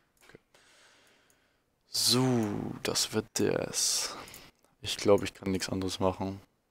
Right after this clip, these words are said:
Sogar hierfür braucht man halt, ich, ich weiß das beim besten Willen nicht, warum man für Truppenlager Gold braucht. Ich werd's mit Mana für cooler finden.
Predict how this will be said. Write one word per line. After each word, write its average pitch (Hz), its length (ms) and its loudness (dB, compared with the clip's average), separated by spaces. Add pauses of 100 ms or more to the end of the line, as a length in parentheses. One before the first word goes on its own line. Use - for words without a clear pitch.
(240)
Sogar - 240 2
hierfür 92 280 -2
braucht 87 300 -10
man 85 100 -8
halt, 82 200 -6
ich, - 460 -12 (2250)
ich - 120 2
weiß 101 120 6
das 92 80 -2
beim 92 120 0
besten 95 280 4
Willen 98 120 6
nicht, 95 140 0
warum 92 180 0
man 90 180 4
für - 200 -8
Truppenlager 87 640 -6
Gold 92 360 2
braucht. 90 440 0
Ich - 160 -8
werd's 90 140 0
mit 104 140 -10
Mana 90 180 0
für - 160 -8
cooler 127 240 6
finden. 107 520 -2